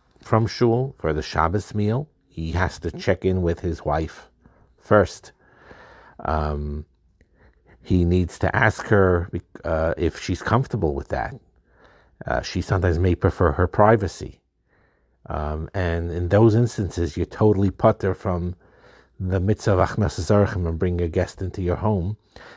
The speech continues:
and instead be Mekayim the mitzvah of a Haftar Reacha Kamaycha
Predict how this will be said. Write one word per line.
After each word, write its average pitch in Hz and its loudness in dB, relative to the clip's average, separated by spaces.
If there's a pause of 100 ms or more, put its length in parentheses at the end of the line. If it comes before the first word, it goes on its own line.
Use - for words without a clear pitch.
(120)
and 92 -2
instead 92 2
be 90 -2
Mekayim 95 -2
the 90 0
mitzvah 95 -2 (640)
of 95 2
a 87 4
Haftar 98 2
Reacha 92 0
Kamaycha 95 -2